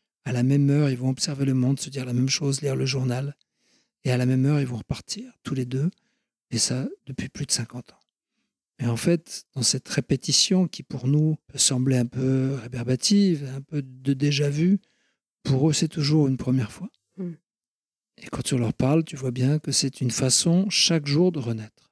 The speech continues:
Speaker 1: Et Venise te rappelle d'abord, un, que t'es de passage, qu'elle n'a pas besoin de toi. Deux, que tous tes mouvements, alors qu'on a l'impression que le temps s'est arrêté, c'est « l'eau coule sans cesse, mais jamais ne se répète », dit Octavio Paz, le poète.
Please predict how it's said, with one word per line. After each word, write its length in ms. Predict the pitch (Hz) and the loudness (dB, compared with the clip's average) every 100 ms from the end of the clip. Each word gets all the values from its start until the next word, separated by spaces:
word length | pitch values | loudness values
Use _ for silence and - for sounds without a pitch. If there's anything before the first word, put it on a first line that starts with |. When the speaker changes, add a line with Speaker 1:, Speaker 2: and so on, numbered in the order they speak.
| - | -6
Speaker 1:
Et 60 | |
Venise 560 | 120 143 156 190 190 156 | 0 2 6 6 4 0
te 100 | 143 | -6
rappelle 500 | 120 131 170 175 143 | -2 4 6 6 4
d'abord, 380 | 131 139 135 - _ _ _ _ _ - | 4 4 4 -2 _ _ _ _ _ 6
un, 160 | 160 | 6
que 140 | - 110 | 4 -4
t'es 160 | - | -4
de 60 | 110 | -4
passage, 500 | 110 98 131 160 143 | 0 2 4 4 2
qu'elle 140 | 117 | -4
n'a 40 | 113 | -6
pas 120 | 120 | -4
besoin 280 | 123 117 113 | -4 -2 -4
de 40 | |
toi. 380 | - 139 156 185 - _ _ _ | 0 0 2 0 -6 _ _ _
Deux, 360 | 131 131 151 160 - | -4 2 2 2 0
que 80 | 135 | -2
tous 220 | - 196 | 0 -2
tes 160 | - 170 | 2 4
mouvements, 600 | 160 156 139 160 165 151 | 4 2 2 4 4 2
alors 280 | 127 143 135 | 2 2 2
qu'on 140 | - | -2
a 60 | 127 | -2
l'impression 420 | 131 151 139 151 | -2 -2 0 -2
que 80 | - | -2
le 60 | 143 | -4
temps 160 | 139 | -2
s'est 240 | 123 143 143 | -2 -4 -6
arrêté, 340 | 110 123 143 - _ _ - | -10 -6 -6 -8 _ _ -10
c'est « 180 | - 131 | -6 0
l'eau 220 | 131 147 | 2 2
coule 280 | 143 - 143 | 2 -2 0
sans 200 | 123 123 | 2 0
cesse, 360 | 117 147 143 - | 2 2 2 0
mais 100 | 135 | -2
jamais 280 | 131 131 135 | 2 2 2
ne 100 | 123 | 0
se 140 | - | -2
répète », 480 | 117 120 - 127 _ | -2 -4 0 -2 _
dit 160 | 135 127 | -8 -6
Octavio 480 | 123 - 123 117 117 | -4 -4 -4 -2 -4
Paz, 360 | - 123 - - | -2 -4 -4 -4
le 80 | |
poète. 400 | 127 135 135 - | -6 -6 -8 -12